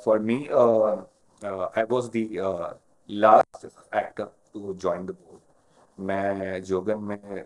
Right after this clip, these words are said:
दो या तीन दिन पहले शॉर्टलिस्ट हुआ था, uh, ये एल्बम के लिए, and, uh, मुझसे कहा गया था कि वो मुश्तबा सा-, मुश्तबा अजीज नाजा, who is the son of a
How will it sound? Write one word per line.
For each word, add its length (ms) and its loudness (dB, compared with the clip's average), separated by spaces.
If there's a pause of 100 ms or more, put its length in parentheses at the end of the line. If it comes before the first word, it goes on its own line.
(160)
दो 160 -2
या 160 4
तीन 240 -6
दिन 140 -4
पहले 300 -4
शॉर्टलिस्ट 540 -6
हुआ 160 -2
था, 240 -14
uh, 480 -10
ये 120 -6
एल्बम 320 -10
के 100 -10
लिए, 400 -8
and, 120 -6
uh, 220 -2 (760)
मुझसे 200 -2
कहा 240 8
गया 200 4
था 160 2
कि 240 -2
वो 300 0
मुश्तबा 640 2
सा-, 500 0
मुश्तबा 380 2
अजीज 320 2
नाजा, 400 -2
who 120 -4
is 40 -10
the 80 -14
son 220 2
of 140 0 (100)
a 100 -10